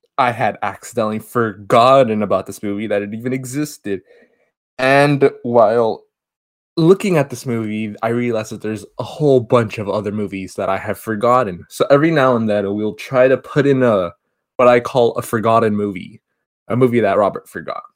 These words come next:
For instance, just naming a few, I forgot about The Grudge, completely just flew over my head. Forgot about Amityville Horror, forgot about You're Next,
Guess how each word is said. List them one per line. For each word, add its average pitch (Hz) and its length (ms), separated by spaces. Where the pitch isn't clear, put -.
For 165 140
instance, 135 460
just 131 220
naming 127 240
a 113 60
few, 104 440
I 104 80
forgot 98 300
about 101 160
The 113 60
Grudge, 98 500
completely 127 560
just - 340
flew 131 160
over 113 160
my 113 160
head. 98 280
Forgot 104 360
about 95 200
Amityville 123 520
Horror, 95 380
forgot 107 460
about 104 400
You're 110 160
Next, 104 560